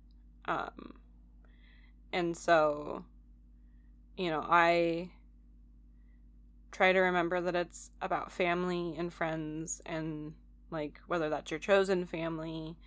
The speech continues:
um, whether it, that's your birth family, um, like, just trying to find ways to brighten up a dark season of the year.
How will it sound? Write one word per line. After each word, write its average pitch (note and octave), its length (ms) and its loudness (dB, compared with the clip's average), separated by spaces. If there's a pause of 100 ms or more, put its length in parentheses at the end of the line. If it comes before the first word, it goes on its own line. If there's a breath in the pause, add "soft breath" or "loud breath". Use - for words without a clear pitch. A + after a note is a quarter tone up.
(640 soft breath)
um, D3 520 -6 (240)
whether D#3 420 -4
it, D3+ 160 -6 (180)
that's - 580 -8
your - 400 -10 (500)
birth F3 240 2
family, D#3 760 -6 (500)
um, G1+ 600 -8 (800)
like, C#3+ 360 -8 (1200)
just G3 220 -8
trying A3 320 8
to C4 100 0
find F3+ 380 2
ways D#3 600 -4
to D3+ 680 -6
brighten F3 540 2
up D#3+ 220 -2
a E3 120 0
dark D3+ 340 0
season - 840 -10
of E3+ 300 -4
the E3 80 -6
year. - 380 -14